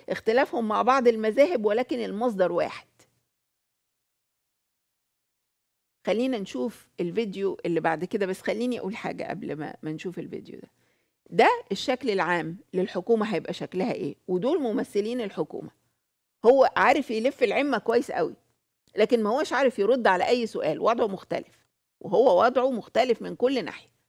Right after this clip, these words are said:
كلهم كده. كل، كل واحد من اللي قدمته لكم النهاردة قال إيه؟ حسب الشرع، الشريعة الإسلامية، الشريعة الإسلامية. طب إيه يعني النتيجة إيه؟ النتيجة صفر.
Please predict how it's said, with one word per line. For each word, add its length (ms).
كلهم 360
كده. 240
كل، 420
كل 300
واحد 380
من 100
اللي 140
قدمته 460
لكم 220
النهاردة 460
قال 240
إيه؟ 160
حسب 300
الشرع، 460
الشريعة 340
الإسلامية، 520
الشريعة 320
الإسلامية. 500
طب 180
إيه 200
يعني 380
النتيجة 440
إيه؟ 280
النتيجة 400
صفر. 420